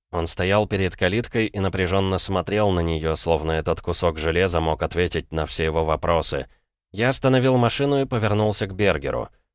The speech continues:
«Садись за руль, я прогуляюсь до замка пешком», —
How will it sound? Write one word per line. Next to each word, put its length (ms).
«Садись 400
за 220
руль, 160
я 160
прогуляюсь 520
до 140
замка 340
пешком», — 580